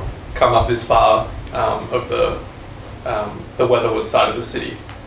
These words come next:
Um, usually down, staying down in Skunkworks, and then, like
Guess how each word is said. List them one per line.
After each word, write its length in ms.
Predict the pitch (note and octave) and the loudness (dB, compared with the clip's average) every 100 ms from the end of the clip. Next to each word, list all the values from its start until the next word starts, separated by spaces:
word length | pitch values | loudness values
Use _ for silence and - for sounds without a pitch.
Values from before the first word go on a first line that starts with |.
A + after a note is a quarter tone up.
| - - | -16 -10
Um, 240 | - G#2+ A2+ | -6 -4 -2
usually 240 | A#2 A2 | -2 0
down, 260 | A#2 A2 G#2+ | 0 0 0
staying 280 | - A#2 A2+ | 2 2 2
down 180 | A2 A2 | -2 -2
in 60 | |
Skunkworks, 560 | A2 - - - - - | -6 -6 -4 -4 -4 -6
and 120 | A2 | -6
then, 140 | A2 A2 | -4 -2
like 240 | A2+ - | -2 -2